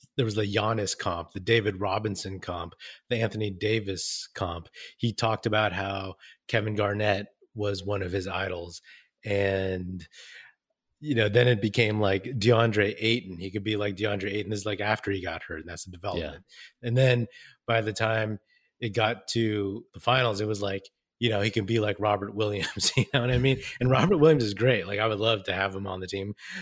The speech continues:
Speaker 1: um, <laughs> or at least just not on the Celtics. But, you know, like, just seeing how, because he was out for so long, the gradations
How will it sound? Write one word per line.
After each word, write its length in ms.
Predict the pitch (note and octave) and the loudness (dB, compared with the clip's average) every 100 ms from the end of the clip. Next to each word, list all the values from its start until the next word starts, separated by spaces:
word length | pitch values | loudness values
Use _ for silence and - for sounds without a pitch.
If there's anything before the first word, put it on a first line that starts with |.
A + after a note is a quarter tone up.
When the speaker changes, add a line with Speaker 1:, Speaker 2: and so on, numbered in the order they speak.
| - | -8
Speaker 1:
um, 320 | A2 G2+ G2 G#2+ - C#3+ | -4 -2 0 0 0 0
<laughs> 200 | - - | -4 -2
or 60 | |
at 100 | A2 | 0
least 200 | F#2+ G#2 | 0 -2
just 160 | - F#2+ | -2 -4
not 180 | G#2 G#2 | -4 -4
on 140 | G2 | -4
the 60 | F2 | -4
Celtics. 480 | - A#2+ - D#2+ - - - _ | 2 2 0 -14 -16 -14 -18 _
But, 460 | G#2 A#2+ A#2+ A#2 A2 _ _ _ _ _ - | -2 2 4 2 0 _ _ _ _ _ 0
you 120 | C3+ | 4
know, 120 | A#2 | 4
like, 300 | A2 A2 - - - D#3+ | 4 2 -2 -18 -12 -4
just 360 | G#2+ A#2+ - | 0 0 -2
seeing 400 | - C#3 B2 A#2 | 0 2 4 2
how, 520 | A2+ G#2+ G#2+ G2 F#2 F2+ _ _ _ - _ _ | 0 0 2 2 0 -6 _ _ _ -20 _ _
because 280 | A#2+ G#2+ A2+ | -2 2 4
he 80 | A2+ | 4
was 100 | G#2 | 4
out 180 | A2 | 2
for 60 | G#2+ | 2
so 120 | G#2 | 0
long, 460 | G2+ G2 G2 A2 F2+ - | 0 -2 -2 -6 -6 -4
the 260 | G2 F#2 | -2 -4
gradations 760 | F#2+ A2 G2 G#2+ A2+ G2 F#2+ | 0 0 2 2 2 0 -4